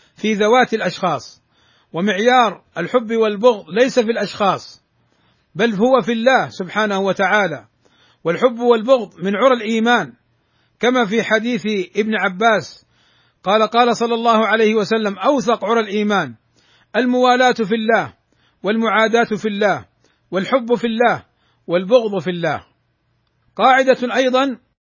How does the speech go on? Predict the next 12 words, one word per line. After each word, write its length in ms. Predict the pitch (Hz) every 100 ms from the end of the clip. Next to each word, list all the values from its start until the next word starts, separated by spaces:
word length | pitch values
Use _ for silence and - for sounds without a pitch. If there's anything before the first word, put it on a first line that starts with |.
| _ _ _ _ _
بيان 460 | 151 202 254 285 240
المنهج 380 | 233 247 240 233
السلفي 500 | 214 262 254 180 220
وأنه 340 | 220 226 226
واجب 440 | 226 240 247 240 226
الاتباع، 640 | 214 - 190 180 143 - _ _ _ _ _ _ _ _ _ -
فإن 240 | 185 214
الله 240 | 214 233
عز 340 | 220 208 202 202
وجل 480 | 208 202 262 269 - _ _ _ _ _ _ _ _ _ _ _ -
ذكر 640 | 156 269 254 214 196 196 _ _ _ _ _ _ _ _ _ _ 190
الصحابة 920 | 180 220 196 247 240 247 220 180